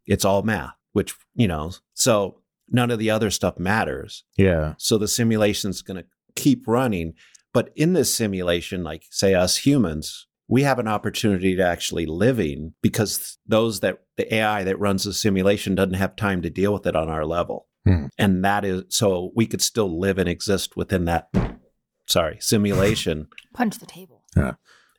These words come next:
Speaker 2: Pretty
Speaker 1: And
Speaker 2: passionate.
Speaker 1: in the end, you're like, "Okay, I live in a simulation. You still didn't give me any answers,"
Speaker 2: Yeah.
Speaker 1: which is kind of the point of the simulation, 'cause you're constantly striving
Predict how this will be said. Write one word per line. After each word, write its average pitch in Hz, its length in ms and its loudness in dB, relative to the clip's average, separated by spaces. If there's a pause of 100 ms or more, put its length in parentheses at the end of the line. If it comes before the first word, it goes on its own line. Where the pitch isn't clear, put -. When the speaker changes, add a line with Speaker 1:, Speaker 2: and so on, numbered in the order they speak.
(100)
Speaker 2:
Pretty 98 200 0
Speaker 1:
And 113 160 4
Speaker 2:
passionate. - 260 -8
Speaker 1:
in 139 120 4
the 127 120 6
end, 131 260 0
you're 113 120 0
like, 113 200 0
"Okay, 160 300 -2
I 120 60 2
live 127 180 2
in 127 80 4
a 127 60 4
simulation. 127 680 0
You 107 100 0
still 127 220 0
didn't 120 220 0
give 117 140 2
me 117 100 4
any 117 180 4
answers," 117 560 -2 (140)
Speaker 2:
Yeah. 87 140 6
Speaker 1:
which - 120 -6
is 113 100 -2
kind 101 220 -2
of 95 80 -2
the 90 80 -4
point 107 300 -2
of - 80 -8
the 98 100 -4
simulation, 95 760 0
'cause 90 260 0
you're 85 120 -2
constantly 90 600 -2
striving 87 640 0